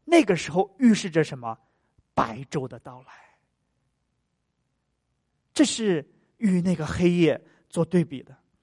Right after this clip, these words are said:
这里面说，当白昼尚未到来，我们知道，如果你看过日出的时候，啊，看日出的话，其实开始的时候你会看到有什么？有晨星出现，是吧？晨星是指什么？指金星，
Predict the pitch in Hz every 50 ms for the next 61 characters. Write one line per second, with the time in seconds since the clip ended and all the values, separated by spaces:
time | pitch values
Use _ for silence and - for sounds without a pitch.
0 | _ _ _ _ _ _ _ - 277 254 226 214 180 170 160 165 160 - - 185
1 | 175 170 170 170 170 - - _ _ _ _ _ _ - - 214 214 214 214 -
2 | - 156 139 160 170 233 214 - 269 247 220 208 - - 240 233 214 185 165 -
3 | _ _ _ _ - 160 170 - - 202 185 214 196 175 156 139 - - _ _
4 | 196 156 165 185 202 180 160 143 - - - 185 156 156 160 175 165 - - -
5 | 185 170 165 147 - - 147 127 - 147 135 123 _ _ _ _ _ _ _ _
6 | _ _ - - 139 135 - - - 208 190 185 170 - - - 170 170 - -
7 | 151 123 - _ _ _ _ - - - 202 - - 165 160 - - _ _ _
8 | - - - 208 202 - 160 156 151 - 160 147 139 127 143 147 - - 180 160
9 | 147 143 143 139 123 139 - 143 123 117 127 _ _ _ - 175 151 - - -
10 | 135 143 139 - 180 180 175 - - 180 - - 180 139 131 - - 139 127 117
11 | 113 _ _ _ _ _ _ _ _ _ _ _ _ - - 170 160 160 226 226
12 | - 226 185 - 147 135 - - 123 117 113 117 _ _ _ _ _ _ _ _
13 | _ _ _ - 147 - - 175 170 170 165 - 180 170 165